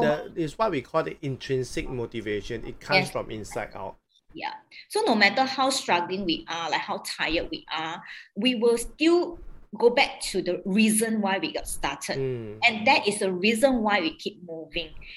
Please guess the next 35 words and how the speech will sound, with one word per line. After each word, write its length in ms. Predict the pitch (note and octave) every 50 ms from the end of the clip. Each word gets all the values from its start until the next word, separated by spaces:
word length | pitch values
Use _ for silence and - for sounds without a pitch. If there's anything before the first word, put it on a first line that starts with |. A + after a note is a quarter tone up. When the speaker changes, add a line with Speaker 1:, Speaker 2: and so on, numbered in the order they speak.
| - - _
Speaker 2:
Your 100 | F#3+ F#3+
Speaker 1:
And, 180 | F#3+ F3+ E3+ A#2+
Speaker 2:
why, 220 | A#2+ A#2+ A#2+ G#2+
right? 400 | G2 G2 G2 F#2+ F#2+ - - - - - - -
Speaker 1:
and 360 | - A#3+ A#3 A#3 A#3+ A#3 A3 A3+ - - _ _
no 160 | A#3 A#3 A#3+ B3
matter 260 | B3 B3+ C4 D#4+ E4
how 380 | D#4 - - D4+ C#4+ D4 B3+
busy, 500 | G#3+ A3 G#3+ F#3+ F3+ E3+ - F#3+ F#3+ G3+ - -
I 120 | A3+ B3
think 280 | - - G4 A4 - - - - _ _ - - -
I 180 | C4 C#4 C#4 C#4 -
am 180 | D4 F4 F4 C4
very 280 | B3+ A3 G#3 A#3 B3
busy 340 | G#3+ G3+ F#3 F3+ F#3 G#3 -
every 260 | - E3 E3 D#3+ F3+
single 360 | E3+ - - D#3 D3 C#3 C#3
day. 160 | - - - - _ _ _ _ _ _
But 120 | - B3+ -
I 80 | C4
cannot 460 | B3+ - - C4 B3 D4 D#4+ - - -
keep 160 | D#4+ D#4+ -
telling 340 | - - G3+ G3+ G3+ A3 A3
people 360 | G#3+ F#3+ - - - F3 E3 -
I'm 180 | F#3+ F#3+ F#3+ F#3
very 200 | F3+ D#3 E3+ F3
busy. 360 | F3 F3 - D#3+ D#3+ - G#3+
That's 240 | G3 A3+ - G#3+ G#3+
why 140 | G3+ F#3+ - -
I 60 | E3
don't 140 | D#3+ D#3+ E3
want 120 | F3 F#3+
to 60 | F#3+
be 100 | - E3 D#3
better. 440 | - D3+ C#3+ - - D#3+ - -